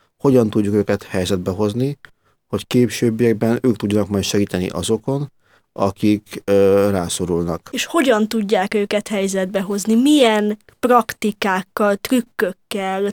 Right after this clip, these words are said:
Speaker 2: tanácsokkal
Speaker 1: Mhm.
Speaker 2: próbálnak nekik segíteni?
Speaker 1: Itt a kulcs szó az a képességtevés. Tehát képessé kell őket tenni arra, hogy a saját tehetségüket, a talentumaikat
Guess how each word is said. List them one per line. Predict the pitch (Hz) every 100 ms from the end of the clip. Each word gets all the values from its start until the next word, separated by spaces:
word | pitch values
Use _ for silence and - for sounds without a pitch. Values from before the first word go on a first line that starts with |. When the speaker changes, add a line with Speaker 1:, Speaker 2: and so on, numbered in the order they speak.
| -
Speaker 2:
tanácsokkal | 240 226 196 170 123 196 - 202
Speaker 1:
Mhm. | 196
Speaker 2:
próbálnak | 220 208 202 214 226
nekik | 254 240 - -
segíteni? | - 190 185 196 - 175 170 175
Speaker 1:
Itt | 127 127
a |
kulcs | - 160 151 - - _ _ _ _
szó | - - 143 151
az | 117
a | 104
képességtevés. | - 104 - - - 90 87 80 - -
Tehát | -
képessé | - 151 151 123 - 101
kell | - 92
őket | 92 90
tenni | - 98 92
arra, | 69 87 104 131 135 - _ _ - _ _
hogy | - 98 98 92 -
a | -
saját | 123 110 92 -
tehetségüket, | 95 92 - 95 98 98 110
a | 78
talentumaikat | - 92 92 92 98 98 101 - 113